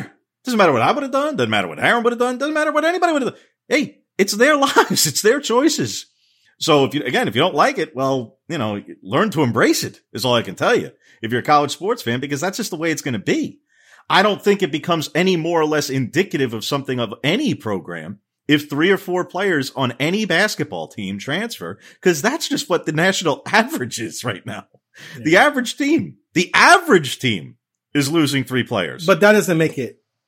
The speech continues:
Speaker 2: right or good for the sport.
Speaker 1: But there's no changing it.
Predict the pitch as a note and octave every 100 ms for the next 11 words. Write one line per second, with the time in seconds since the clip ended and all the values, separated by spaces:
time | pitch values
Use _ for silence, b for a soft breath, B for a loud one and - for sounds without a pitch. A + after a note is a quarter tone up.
0 | _ C3+ D#3+ D3 C#3+ C3 D3 C#3+ A2+ A2
1 | - C#3+ - - _ _ _ - F#3+ F#3
2 | F#3 F3+ - E3+ F3 - - F#3+ F#3 -
3 | G2 A1+ - -